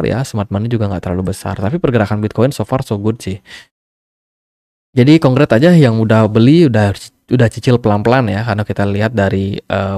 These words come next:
prediksi Plan B, eh, Plan B memprediksi bahwa sekarang ini adalah fase titik berwarna coklat. Teman-teman bisa perhatikan secara historical data, ketika kita sudah membuat titik coklat,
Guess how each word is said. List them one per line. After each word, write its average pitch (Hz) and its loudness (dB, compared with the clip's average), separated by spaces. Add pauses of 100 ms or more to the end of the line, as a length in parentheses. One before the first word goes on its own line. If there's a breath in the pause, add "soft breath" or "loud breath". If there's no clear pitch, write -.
prediksi 107 -4
Plan 135 0
B, 101 -6 (560 loud breath)
eh, 104 -2
Plan 110 -2
B 127 0
memprediksi 113 0
bahwa 101 2
sekarang 104 -2
ini 123 -2
adalah 95 0
fase 117 -2 (800)
titik 139 -2 (160)
berwarna 120 2
coklat. 107 -2 (640)
Teman-teman 135 0
bisa 127 2
perhatikan 117 -2
secara 113 0
historical 117 0
data, 101 -4
ketika 123 -4
kita 135 -4
sudah 113 -4
membuat 113 -2 (1040 loud breath)
titik 151 -2
coklat, 120 -2